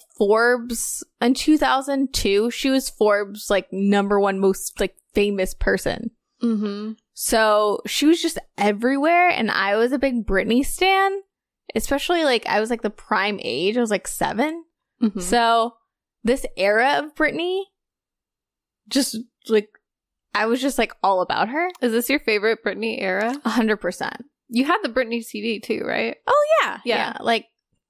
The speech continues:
Speaker 1: first day. First day had to go to, like, the F Y E in
Speaker 2: I
Speaker 1: the mall.
Speaker 2: I feel like this album, like, the Britney era is, like, a little underrated. Just, like, a tad. Like, I know it's up there in a lot, but a lot of people's lists, it's not, like,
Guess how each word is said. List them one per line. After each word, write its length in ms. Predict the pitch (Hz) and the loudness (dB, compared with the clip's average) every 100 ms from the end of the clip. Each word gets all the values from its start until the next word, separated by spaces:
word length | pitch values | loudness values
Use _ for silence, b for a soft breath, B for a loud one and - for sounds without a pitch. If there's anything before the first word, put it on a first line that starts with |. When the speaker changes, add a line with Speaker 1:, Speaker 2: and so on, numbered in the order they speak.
| _ | _
Speaker 1:
first 360 | 254 233 - - | 0 0 -4 -4
day. 420 | 214 90 233 - - _ _ _ _ _ _ _ - | -2 -2 -6 -10 -20 _ _ _ _ _ _ _ -2
First 400 | 240 226 240 - | 0 2 0 -2
day 160 | 214 220 | 0 0
had 220 | 220 196 | -2 -4
to 60 | |
go 160 | 202 208 | -2 0
to, 80 | 185 | 2
like, 220 | 180 - | 0 0
the 80 | - | 0
F 180 | 202 - | 0 0
Y 260 | 185 151 | 0 0
E 340 | 131 69 - _ _ - | -2 -6 -8 _ _ -6
in 80 | 220 | -4
Speaker 2:
I 40 | |
Speaker 1:
the 60 | 202 | -2
mall. 360 | - - - - | -4 -6 -6 -8
Speaker 2:
I 100 | 240 | -6
feel 160 | - | -2
like 160 | 294 392 | 0 0
this 140 | 440 | 0
album, 540 | 285 240 233 262 262 247 | 2 0 0 -2 -4 -2
like, 240 | 233 226 | -2 -2
the 80 | 226 | -2
Britney 600 | 190 220 240 240 233 240 _ _ _ _ _ _ _ _ _ - - | -2 -2 0 0 0 -2 _ _ _ _ _ _ _ _ _ -10 -2
era 400 | 226 220 220 208 214 | 0 2 2 2 0
is, 180 | 208 | -2
like, 180 | 220 214 240 | -4 -2 -2
a 60 | |
little 340 | 233 214 208 214 | 2 2 2 0
underrated. 640 | 226 208 202 196 240 262 _ _ B B B _ _ _ _ _ _ _ _ _ _ _ _ | 2 0 0 0 0 0 _ _ B B B _ _ _ _ _ _ _ _ _ _ _ _
Just, 120 | - | -6
like, 100 | 269 | -4
a 80 | 214 | -4
tad. 540 | 202 - 196 - 240 - _ _ - | -6 -4 -2 -2 -6 -12 _ _ -4
Like, 160 | 285 | -2
I 60 | 311 | 0
know 140 | 330 359 | 2 0
it's 100 | 294 | 0
up 240 | 226 - | -4 0
there 160 | 240 262 | 2 2
in 60 | |
a 60 | 240 | 2
lot, 340 | 196 202 214 | 2 2 0
but 100 | 247 | 0
a 80 | 233 | 0
lot 160 | 233 247 | 2 0
of 60 | |
people's 260 | 302 285 240 | 0 -2 0
lists, 220 | 233 247 | 0 -2
it's 100 | - | -4
not, 80 | 254 | -2
like, 380 | 208 202 - | 0 -2 -6